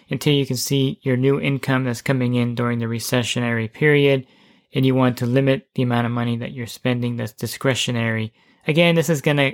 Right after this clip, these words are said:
exacerbate the problem because in order to get the economy going again, you have to spend money.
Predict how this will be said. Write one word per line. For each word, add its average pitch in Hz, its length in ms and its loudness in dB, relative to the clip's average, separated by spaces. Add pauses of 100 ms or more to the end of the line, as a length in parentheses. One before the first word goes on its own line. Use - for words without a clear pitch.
exacerbate 127 720 0
the 120 80 -10
problem 127 460 0
because 120 440 -4 (440)
in 135 80 -4
order 135 240 4
to 123 80 0
get 123 200 0
the 127 80 -4
economy 123 440 -2
going 135 380 2
again, 143 300 0
you 131 60 -2
have 120 60 -6
to 110 100 -12
spend 143 320 0
money. 139 360 2